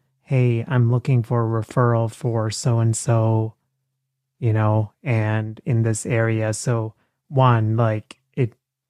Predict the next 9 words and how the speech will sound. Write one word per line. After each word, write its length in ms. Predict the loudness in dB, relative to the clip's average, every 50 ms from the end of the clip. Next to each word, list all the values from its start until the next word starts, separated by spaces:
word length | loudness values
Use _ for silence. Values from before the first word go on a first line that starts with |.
| _ _ _ _ _ 0
completely 460 | 2 4 4 4 4 2 4 2 2
bypasses 800 | 2 0 -2 -2 -2 -4 -4 -4 -4 -4 -4 -6 -10 -10 -10 -8
the 80 | -8 -6
need 260 | -6 -8 -8 -10 -6
for 140 | -4 -4 -4
something 480 | -2 0 0 0 2 2 2 2 2
like 160 | 2 0 0
that. 240 | 0 0 0 0 0
And 260 | -2 -4 -6 -8 -12